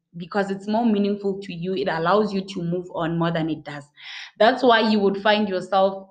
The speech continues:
holding grudges over a person and the person is living their best lives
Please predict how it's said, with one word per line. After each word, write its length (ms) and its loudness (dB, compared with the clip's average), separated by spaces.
holding 420 2
grudges 520 -2
over 240 -4
a 180 -4
person 460 -10
and 160 0
the 80 4
person 400 2
is 220 -2
living 260 0
their 240 0
best 260 -8
lives 400 -12